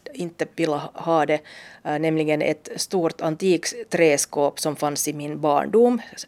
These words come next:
i mitt, i mitt hem när jag var barn, och jag tyckte ändå att det var ett vackert skåp, och det fick jag då ta, och jag hade, jag gjorde så att jag fick utrymme för det i min lägenhet, men det var ju förstås att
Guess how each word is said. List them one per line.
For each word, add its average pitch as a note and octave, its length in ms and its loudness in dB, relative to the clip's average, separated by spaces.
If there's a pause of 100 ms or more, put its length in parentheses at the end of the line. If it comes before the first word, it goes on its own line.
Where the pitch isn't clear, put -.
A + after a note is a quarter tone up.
i E3+ 240 -12
mitt, D#3 220 -6 (120)
i - 80 -12
mitt F3+ 180 -6
hem E3 160 -2
när D3+ 120 -4
jag F2 80 -4
var - 200 -4
barn, A#3+ 340 4
och G3 60 0
jag F3 80 -2
tyckte E3 220 -6
ändå D#3+ 320 0
att F#3+ 140 -2
det F#3+ 60 -4
var E3+ 120 -2
ett D#3+ 120 -6
vackert D#3 340 -6
skåp, D3+ 400 -4 (540)
och D3 340 0
det D#3+ 140 -2
fick - 240 -4
jag - 80 -2
då - 80 -4
ta, - 300 0
och - 160 -4
jag - 80 -4
hade, - 280 -8 (440)
jag F3+ 100 4
gjorde A3 280 10
så E3 180 6
att D#3 120 4
jag D3+ 100 -2
fick - 220 0
utrymme E3 440 4
för D3+ 220 -2
det C#3+ 140 0
i D3 40 -2
min D#3 160 -6
lägenhet, - 540 -4
men D#3+ 140 0
det D#3 80 2
var - 100 0
ju - 80 -2
förstås - 360 -6
att - 180 -10